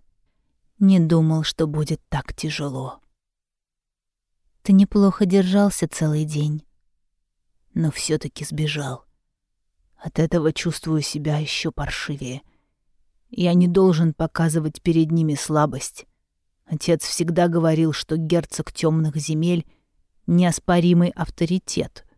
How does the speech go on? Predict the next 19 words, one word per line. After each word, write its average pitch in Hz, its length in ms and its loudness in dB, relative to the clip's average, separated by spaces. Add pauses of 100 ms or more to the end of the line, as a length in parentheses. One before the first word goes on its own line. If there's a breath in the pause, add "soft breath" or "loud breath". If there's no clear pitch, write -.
(540)
Даже 160 340 0
король 180 420 2
считается 156 760 -2
с - 120 -12
нашим 156 380 -4
мнением. 156 580 0 (1400)
Я 175 240 2
же 165 140 2
распустил 175 600 0
нюни 180 520 4
из-за 160 260 -2
новостей 151 580 -2
о 143 40 -4
ребенке. 147 640 -10 (960)
Отец, - 440 -2
наверное, 170 520 4
в 151 80 -4
гробу 170 400 2
перевернулся, 156 920 0